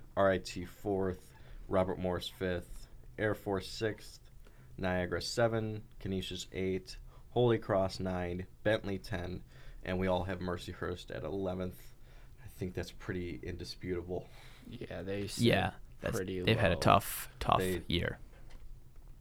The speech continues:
Speaker 1: They've been bad.
Speaker 3: Yes.
Speaker 2: Bad.
Speaker 3: Yeah, I would,
Speaker 2: Yeah, bad
Speaker 3: I
Speaker 2: would
Speaker 3: would, I would, yeah, I would go as far as to say that. Um, so, John, you had Sacred Heart
Speaker 2: Mm-hmm.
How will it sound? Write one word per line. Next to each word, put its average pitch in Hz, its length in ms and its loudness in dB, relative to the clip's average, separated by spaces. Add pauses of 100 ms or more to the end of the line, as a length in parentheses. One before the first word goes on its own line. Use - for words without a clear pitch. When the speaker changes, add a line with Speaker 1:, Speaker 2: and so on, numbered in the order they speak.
(120)
Speaker 1:
They've 202 140 12
been 220 180 8
bad. 87 460 8 (680)
Speaker 3:
Yes. 120 360 12
Speaker 2:
Bad. 110 240 12
Speaker 3:
Yeah, 147 340 12
I 208 40 12
would, 202 140 12
Speaker 2:
Yeah, 160 180 12
bad 151 260 12
Speaker 3:
I 147 140 12
Speaker 2:
would 156 160 12
Speaker 3:
would, - 140 8
I 143 200 12
would, 135 300 10 (160)
yeah, 101 360 10
I 98 40 10
would 101 160 6
go 107 140 6
as 92 100 2
far 64 180 2
as 64 80 -2
to - 60 -4
say - 180 2
that. 55 200 -4 (640)
Um, 117 360 10 (680)
so, 156 380 12 (460)
John, 156 300 12
you 185 180 12
had 190 280 12
Sacred 147 440 12
Heart 127 520 12 (460)
Speaker 2:
Mm-hmm. 160 400 8